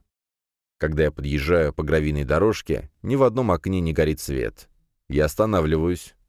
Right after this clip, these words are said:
глушу двигатель. Во дворе припаркована машина, еще один горемычный путник. Я бросаю взгляд на часы. Всего-то начало десятого, но кажется, что уже ближе к полуночи.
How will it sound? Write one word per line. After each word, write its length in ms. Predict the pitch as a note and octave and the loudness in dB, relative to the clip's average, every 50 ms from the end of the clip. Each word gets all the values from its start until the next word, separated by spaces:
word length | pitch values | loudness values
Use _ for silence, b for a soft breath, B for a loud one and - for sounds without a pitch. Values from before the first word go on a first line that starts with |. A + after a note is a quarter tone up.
| _ _ _ - | _ _ _ -6
глушу 380 | C#2 C#2 D2 D2 D2 - E2+ | -4 -2 -2 -2 -2 -2 -4
двигатель. 640 | D#2 D2 C2+ D2 - C2+ B1+ - - G1+ G1+ - - _ _ _ _ _ _ _ _ _ _ _ _ _ _ _ | -4 -4 -4 -4 -6 -6 -8 -8 -10 -12 -12 -14 -18 _ _ _ _ _ _ _ _ _ _ _ _ _ _ _
Во 160 | - B1+ D#2 | -2 -2 0
дворе 320 | D2 D#2+ F2 G2 A2 A#2+ | 2 4 4 4 4 2
припаркована 580 | G#2 G#2 G2+ G#2 G#2 G2+ F#2+ G#2+ A2 G2+ G#2 G#2 | 2 0 0 2 2 2 2 2 2 2 2 2
машина, 600 | G2+ G2+ G2 - - G#2+ F2+ D2+ B1 G1+ G1+ - - _ _ _ _ _ | 2 0 0 0 0 -2 -2 -2 -2 -6 -8 -10 -14 _ _ _ _ _
еще 460 | - A#1 B1+ D2+ D#2 - - G#2 F#2 | -10 -6 -4 -2 -2 0 2 2 2
один 360 | E2 D2 B1+ C2 A1 G1+ A#1 | 2 2 -2 -6 -10 -10 -6
горемычный 560 | A#1+ C2+ D2 D2+ D2+ D2 C2 - - D2 D2 D2 | -6 -4 -2 -2 -2 -2 -4 -4 -4 -4 -6 -6
путник. 580 | - - C#2+ C#2 - G1+ G1+ - - - - _ _ _ _ _ _ _ _ _ _ _ _ _ _ _ _ | -6 -6 -8 -8 -10 -14 -18 -18 -20 -20 -20 _ _ _ _ _ _ _ _ _ _ _ _ _ _ _ _
Я 260 | - A#1+ C2+ F2 G#2+ | -4 0 2 4 4
бросаю 460 | G#2+ A2+ A#2+ A#2 - - F2+ E2+ F2+ | 4 4 2 2 2 2 4 4 4
взгляд 480 | F2 E2 D2+ C#2 E2 C#2+ C2 C2 - - | 2 0 -2 -2 -2 0 0 -2 -2 -4
на 180 | C#2 C2+ C2 | -4 -4 -4
часы. 600 | B1+ - - D2+ D2 - - B1 G#1 G1+ - - - _ _ _ _ | -4 -4 -4 -4 -4 -4 -6 -6 -8 -8 -10 -14 -18 _ _ _ _
Всего-то 400 | - - - G2 A2+ A#2+ - - | -8 0 4 4 4 4 4 2
начало 360 | G2+ G2+ F#2 - A2+ G#2 F#2+ | 0 -2 2 4 4 4 4
десятого, 540 | E2 E2+ G2 - - A2 F2 - - C2 A#1+ | 2 0 -2 0 2 2 2 4 0 -2 -2
но 140 | B1+ C2+ C#2+ | -2 -4 0
кажется, 420 | - G2 G2+ E2+ D#2 D#2 - D2+ | 2 2 2 2 2 -2 -4 -6
что 320 | D2 - - - - F#2 F#2 | -6 -6 -4 0 0 2 2
уже 320 | F2+ E2+ D2+ F2+ G#2 G#2 | 2 2 0 2 2 2
ближе 380 | E2 D2 E2 F2 E2+ D2 C#2+ D2+ | 2 2 0 -2 -2 -2 -4 -6
к 100 | - - | -8 -2
полуночи. 760 | - E2+ E2 D#2+ C#2+ C#2 B1 G1+ G1+ - - - - - - | 0 2 2 2 0 -4 -8 -8 -10 -10 -10 -10 -12 -12 -16